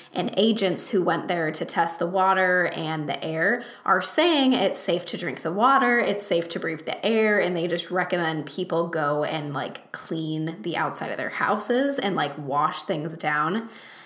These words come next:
Um, but that's kind of that. Now, you know, w-, in the future, there is probably a lot of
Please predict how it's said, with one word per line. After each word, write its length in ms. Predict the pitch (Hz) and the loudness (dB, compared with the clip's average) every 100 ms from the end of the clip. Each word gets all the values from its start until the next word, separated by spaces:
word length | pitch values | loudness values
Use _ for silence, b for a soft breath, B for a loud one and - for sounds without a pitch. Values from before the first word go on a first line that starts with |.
| B | B
Um, 640 | 214 208 180 143 143 - - - | 2 4 2 0 -6 -10 -12 -2
but 140 | 202 | 2
that's 380 | 180 180 - - - - _ - | 2 2 2 0 -4 -20 _ -8
kind 260 | - 175 165 | -2 0 0
of 80 | |
that. 340 | 165 143 - - | 0 0 0 -2
Now, 380 | 175 160 165 160 | 0 2 0 -2
you 240 | - 170 | -2 -4
know, 300 | 131 147 - - 220 | -2 -2 -6 -14 -12
w-, 180 | 202 - | -8 -4
in 200 | - 190 | 0 0
the 60 | 170 | 0
future, 680 | - 220 202 202 185 165 B B B B B - | 0 0 2 2 2 -2 B B B B B 0
there 560 | 196 180 156 156 - - | 2 4 2 -2 -4 -4
is 100 | 180 | -4
probably 480 | - 175 170 170 151 | 2 2 2 0 0
a 60 | |
lot 160 | 143 | 0
of 120 | 123 | -2